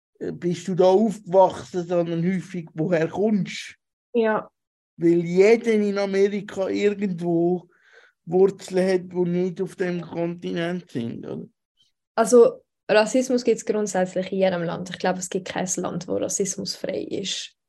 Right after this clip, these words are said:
Speaker 2: Leider. Ähm, aber auch die Frage, also wenn man mich auch fragt, woher kommst du, ist meine Frage, also Antwort auch Schweiz und nicht Serbien. Ich sage immer, ich bin Schweizerin, die einfach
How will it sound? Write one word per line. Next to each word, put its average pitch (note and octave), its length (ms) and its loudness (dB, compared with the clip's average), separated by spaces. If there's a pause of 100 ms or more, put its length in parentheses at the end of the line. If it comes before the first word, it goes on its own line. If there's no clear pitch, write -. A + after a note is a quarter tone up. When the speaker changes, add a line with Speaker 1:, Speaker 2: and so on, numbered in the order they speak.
Speaker 2:
Leider. G3 600 -4 (500)
Ähm, G#3 520 4
aber G3+ 460 2
auch F3+ 240 -2
die G#3+ 160 -4
Frage, G3 360 2
also F#3+ 120 -2
wenn G3 100 -2
man G3 40 -2
mich F#3+ 140 -4
auch F#3 80 -6
fragt, F#3+ 360 -4
woher F#3 280 0
kommst A3+ 540 0
du, - 20 -16 (140)
ist - 140 -10
meine G3 200 0
Frage, F#3 380 -2
also G3 220 -2
Antwort F#3+ 560 -4
auch G#3 420 0
Schweiz - 640 -2
und F#3 260 -4
nicht F#3+ 380 -4 (400)
Serbien. - 640 -2 (400)
Ich B3+ 180 4
sage A3 200 0
immer, A#3 160 4
ich A3+ 80 -6
bin A3 100 -2
Schweizerin, G#3+ 720 0
die G3+ 60 -2
einfach F#3 280 -4